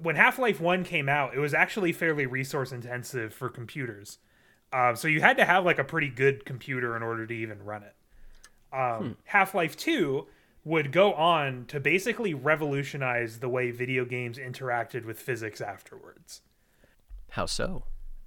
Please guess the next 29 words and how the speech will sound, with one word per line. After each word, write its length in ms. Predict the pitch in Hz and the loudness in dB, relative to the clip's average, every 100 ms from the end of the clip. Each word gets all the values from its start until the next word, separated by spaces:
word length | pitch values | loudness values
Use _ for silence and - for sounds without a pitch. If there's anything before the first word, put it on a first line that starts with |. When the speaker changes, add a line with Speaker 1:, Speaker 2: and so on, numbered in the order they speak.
| - | -6
Speaker 1:
In 260 | 175 170 160 | 0 0 2
that, 300 | 160 147 139 | 2 2 0
like, 460 | 151 143 135 - | -2 -2 -2 -14
physics 460 | - - 170 202 202 | -12 -4 0 0 0
puzzles 480 | - 202 196 202 175 | 2 2 4 2 2
were 160 | 160 | -2
made 180 | 147 147 | 0 -2
an 100 | 143 | -2
active 460 | 143 135 139 151 135 | -2 -4 -4 -8 -8
part 240 | - 143 | -2 0
of 140 | 135 123 | 0 -4
the 60 | |
game, 500 | 110 127 139 160 175 180 | -4 -2 -2 -2 -4 -6
and 280 | 143 135 131 | -2 0 0
th-, 120 | 123 117 135 _ _ _ - | -6 -8 -20 _ _ _ -20
things 520 | - - 185 220 175 | -6 0 2 0 -2
being 380 | 143 180 185 180 | -2 -2 -2 -2
in 220 | 147 165 | -6 -2
the 100 | 147 | -2
world 560 | 123 131 135 165 175 180 _ _ _ _ | -2 -2 0 0 -2 -8 _ _ _ _
mattered 540 | - 143 156 170 165 143 | -4 4 6 6 4 0
more 260 | 139 143 139 | 0 2 2
than 200 | 131 123 | 0 -4
just 300 | 123 117 123 | -4 -4 -8
as 100 | 104 | -8
set 240 | - 104 | -10 -12
dressing. 380 | - 98 - 85 - _ _ _ _ _ _ - | -16 -18 -18 -20 -20 _ _ _ _ _ _ -6
Speaker 2:
Mm. 80 | 143 | 0
Speaker 1:
Um, 380 | 131 117 107 | 2 2 -2